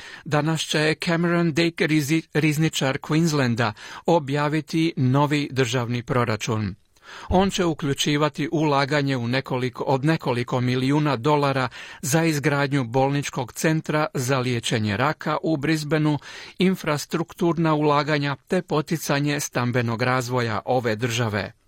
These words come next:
Slušate vijesti radija S B S iz svijeta.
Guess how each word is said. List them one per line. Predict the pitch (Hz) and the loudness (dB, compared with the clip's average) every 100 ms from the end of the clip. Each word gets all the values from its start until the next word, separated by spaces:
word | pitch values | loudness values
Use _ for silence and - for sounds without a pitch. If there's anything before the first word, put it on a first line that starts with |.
| _ _ _ - - - | _ _ _ -20 -20 -12
Slušate | - 202 - 185 170 | 0 0 0 -2 -2
vijesti | 143 160 - 139 | 0 -2 0 0
radija | 135 131 135 131 | 0 0 -2 0
S | 143 131 | -2 -2
B | 127 131 147 | -2 0 0
S | - - | -2 -4
iz | 143 123 | -4 -4
svijeta. | - 143 156 160 156 151 | -4 0 0 2 0 -2